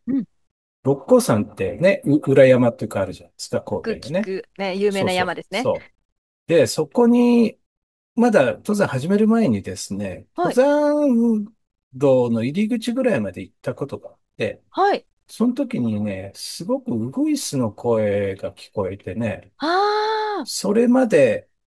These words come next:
Speaker 2: の人生で
Speaker 1: はい。
Speaker 2: 聞いてきたウグイスのほうほ、ほうほけくのね、
Speaker 1: うん。
Speaker 2: <laughs> 言えてないけど、
Speaker 1: <laughs>
Speaker 2: の声の、もうそこ行っただけでもう何倍かぐらいな感じで聞いて、
Speaker 1: へー。
Speaker 2: あ、これはいいぞと思って、それでね、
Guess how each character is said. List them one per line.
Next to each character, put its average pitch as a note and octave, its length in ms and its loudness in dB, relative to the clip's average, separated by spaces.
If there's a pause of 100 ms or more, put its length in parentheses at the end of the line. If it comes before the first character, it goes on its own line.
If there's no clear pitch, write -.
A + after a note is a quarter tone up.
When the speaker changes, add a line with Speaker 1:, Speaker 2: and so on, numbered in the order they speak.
Speaker 2:
の F3 240 4
人 D#3 360 0
生 G#2 380 -2
で C3 400 2
Speaker 1:
は G4 260 2
い。 G#3+ 80 -8 (180)
Speaker 2:
聞 F3 180 -4
い D#3 80 -8
て E3+ 140 -2
き - 100 -16
た A#2 160 4
ウ G#2+ 100 0
グ D3+ 180 2
イ C3+ 60 2
ス F#2+ 240 -8
の A2+ 380 0 (140)
ほ D3 200 2
う - 20 -2
ほ、 C#3 180 0
ほ C3+ 540 0
う - 20 -10
ほ B2 220 -2
け C3+ 180 -2
く - 160 -14 (120)
の F#2+ 160 -16
ね、 A#3+ 240 -4 (200)
Speaker 1:
う C#4+ 180 -2
ん。 - 20 2
Speaker 2:
<laughs> C3+ 80 4
言 A2 140 2
え A#2 60 0
て - 140 -4
な A2 100 0
い G#2 60 -12
け - 100 -14
ど、 - 100 -20 (220)
Speaker 1:
<laughs> A4 200 -2
Speaker 2:
の - 240 4 (480)
声 E3 560 6 (500)
の、 C#3 280 6
も A#2+ 440 4
う - 40 -18
そ D3+ 180 -4
こ A3+ 180 6
行 G#3 100 -2
っ - 20 -20
た G#3+ 220 0
だ G3+ 120 4
け G3 120 -2
で C#3 160 2
も B2+ 160 2
う A2+ 40 0
何 E3+ 300 0
倍 G3 220 2
か F#3+ 160 2
ぐ C3+ 120 -2
ら G#2+ 120 -2
い F2 60 -8
な F2+ 120 -12
感 F#2 220 -14
じ F#2+ 100 -18
で - 140 -18
聞 - 200 -16
い - 40 -20
て、 - 220 -6
Speaker 1:
へ C#4+ 60 -4
ー。 D#4+ 200 -8
Speaker 2:
あ、 F4 40 -10
こ D3+ 80 -6
れ G#3+ 120 2
は B3+ 220 2
い C4+ 140 2
い B3 60 2
ぞ F#3 340 -2
と C3 80 -8
思 C3 160 -6
っ - 60 -12
て、 - 240 -14
そ - 180 -8
れ C4+ 140 0
で C#4+ 160 0
ね、 B3+ 380 0